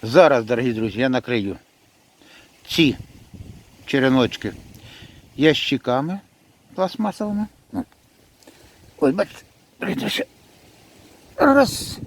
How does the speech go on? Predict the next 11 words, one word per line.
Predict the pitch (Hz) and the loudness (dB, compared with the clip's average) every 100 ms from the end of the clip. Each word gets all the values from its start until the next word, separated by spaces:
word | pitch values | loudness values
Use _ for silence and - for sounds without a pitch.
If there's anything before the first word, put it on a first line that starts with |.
| - | -4
і | 190 147 | 2 2
єсть. | 110 104 - - - - - _ _ _ _ _ _ _ - - - | 2 -4 -12 -18 -18 -20 -20 _ _ _ _ _ _ _ -20 -20 -2
І | 277 196 | 4 6
другий | 160 143 139 - _ _ - | 6 6 4 -2 _ _ -10
також | 143 - - - - _ _ _ - - | -8 -2 -2 -4 -10 _ _ _ -16 -10
дуже | 143 127 | -10 -10
поганенький, | - 117 170 247 254 254 233 - | -8 -6 2 2 2 -2 -6 -2
ну, | 262 - _ _ - | -4 -4 _ _ -8
зато | 120 180 | -2 2
ящичок. | 101 90 - - - _ _ _ _ _ _ _ _ | 2 0 -8 -20 -20 _ _ _ _ _ _ _ _
Два. | - 139 | 0 2